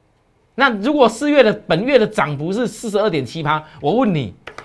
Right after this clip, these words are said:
还没有公布四月的营收，也还没有公布四月未来的财报，我问大家，你们觉得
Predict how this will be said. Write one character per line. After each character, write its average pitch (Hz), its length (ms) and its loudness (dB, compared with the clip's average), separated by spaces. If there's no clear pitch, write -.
还 190 200 6
没 262 120 0
有 214 120 4
公 220 240 2
布 240 140 0
四 240 300 -2
月 233 120 8
的 185 100 0
营 151 200 -2
收， 185 380 2
也 214 120 6
还 196 160 6
没 285 80 4
有 226 80 4
公 233 260 2
布 254 140 2
四 262 240 -2
月 247 100 6
未 254 220 8
来 170 100 6
的 170 120 2
财 - 260 2
报， - 460 6
我 175 140 4
问 254 100 2
大 233 160 6
家， 208 340 0
你 233 180 4
们 254 220 6
觉 247 240 6
得 233 260 8